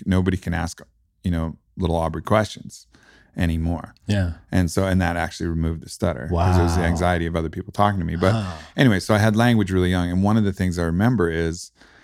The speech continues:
Speaker 1: the first story I remember was stories I was telling my grandma.
Speaker 2: Interesting.
Speaker 1: And these stories must have been stories that were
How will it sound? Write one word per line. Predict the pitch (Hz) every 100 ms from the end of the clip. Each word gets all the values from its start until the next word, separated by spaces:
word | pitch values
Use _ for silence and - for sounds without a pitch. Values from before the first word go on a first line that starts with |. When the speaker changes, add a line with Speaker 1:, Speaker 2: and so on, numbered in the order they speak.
| - _ _ _ _ _ _ _ -
Speaker 1:
the | 104
first | - 127 151 -
story | - 98 139 123
I | 85
remember | 82 87 85 85
was | 85 -
stories | - 95 95 90 - -
I | 90
was | 82 - - _ -
telling | - 156 127 87 82 98 -
my | 92 82
grandma. | 82 90 110 110 76 - - -
Speaker 2:
Interesting. | - 110 - 98 - - 71 71 71 65
Speaker 1:
And | 98
these | 101 107 -
stories | - 120 110 98 98
must | 117 -
have | 101
been | 98
stories | - 98 90 87 82 -
that | 85
were | 87 85 80